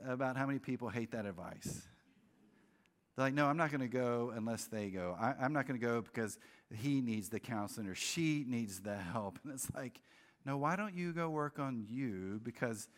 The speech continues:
could be that's the starting point to getting your marriage unstuck." And yet what we find is people like having stuck marriages. People like watching their marriages crumble right in front of them instead of taking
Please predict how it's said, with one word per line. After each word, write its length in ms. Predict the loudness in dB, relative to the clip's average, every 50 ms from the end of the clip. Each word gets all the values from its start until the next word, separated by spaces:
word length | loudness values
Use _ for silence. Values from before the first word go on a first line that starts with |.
| -20 -20 -20 -20 _ _ _ -8
could 240 | -6 -4 -4 -2 0
be 180 | 0 2 2
that's 280 | 4 2 0 0 -2 -6
the 100 | -4 -2
starting 500 | -2 -2 -2 -2 -4 -2 -2 0 -2 -2
point 640 | -4 -4 -6 -6 -4 -4 -4 -6 -6 -8 -8 -10 -14 -14 -16 -16 -20 _ _ _ _ _ _ _ _ _ _ _ _ -10
to 100 | -8 -4
getting 460 | -2 0 0 2 2 2 2 2 0
your 180 | 0 2 2
marriage 920 | 2 2 2 2 2 2 2 0 0 -2 -2 -4 -6 -10 -12 -12 -14 -16 _ _ _ _ _ _ _ -8
unstuck." 640 | -8 -6 -6 -6 -6 -6 -6 -6 -6 -8 -8 -10 _ _ -20 -20 _ _ _ _ _ _ _ _ _ _ _ _ _ _ _ _ _ _ _ _ _ _ _ _ -10
And 100 | -6 -4
yet 140 | -4 -4 -2
what 120 | -4 -4
we 120 | -4 -4
find 640 | -6 -6 -4 -2 -2 0 0 0 -2 -2 -2 -4 -6
is 100 | -8 -10
people 340 | -8 -8 -6 -6 -6 -4 -4
like 260 | -2 -4 -4 -4 -4
having 220 | -4 -4 -4 -4
stuck 280 | -6 -6 -6 -6 -6 -6
marriages. 640 | -8 -6 -6 -6 -8 -10 -16 -20 -20 -20 -20 -20 _ _ _ _ _ _ _ _ _ _ _ _ _ _ _ _ _ _ _ -8
People 220 | -6 -4 -2 0 2
like 300 | 2 2 2 2 0 0
watching 240 | 0 0 0 -2
their 120 | -4 -2 -2
marriages 420 | 0 0 0 -2 -2 -4 -6 -8
crumble 340 | -4 -2 -2 0 0 0 -2
right 180 | -2 -2 -4 -4
in 80 | -8
front 260 | -10 -4 -2 -2 -2
of 60 | -2 -4
them 140 | -4 -6
instead 320 | -6 -6 -4 -2 -2 0 0
of 140 | -2 -4 -4
taking 440 | -4 -2 -2 -2 -2 -4 -4 -4